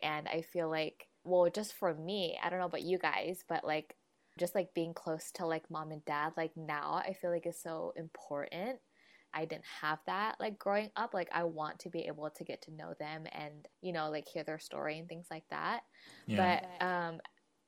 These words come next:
Speaker 1: as a mom, I guess for me, it was definitely very, like,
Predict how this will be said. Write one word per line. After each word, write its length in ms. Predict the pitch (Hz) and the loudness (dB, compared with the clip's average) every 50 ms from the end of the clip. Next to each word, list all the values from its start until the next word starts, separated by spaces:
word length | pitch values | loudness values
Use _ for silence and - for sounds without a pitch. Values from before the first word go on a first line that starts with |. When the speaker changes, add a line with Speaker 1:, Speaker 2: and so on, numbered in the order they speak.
| _ - | _ 4
Speaker 1:
as 160 | 208 214 220 | 4 4 6
a 60 | 254 220 | 4 2
mom, 320 | 202 185 170 175 185 202 | 2 2 2 2 2 2
I 80 | 220 226 | 2 0
guess 200 | 233 233 220 - | 0 -2 -2 -2
for 80 | 214 | -4
me, 240 | 185 185 190 202 - | -2 0 0 4 4
it 60 | 254 | 4
was 200 | 302 294 294 - | 4 4 0 0
definitely 400 | - - 190 - 247 247 247 240 | 0 0 0 0 0 -2 -2 0
very, 380 | 214 196 190 190 190 190 190 185 | 2 2 2 2 2 2 2 2
like, 380 | 175 170 165 160 - _ - | 2 2 0 -2 -2 _ -18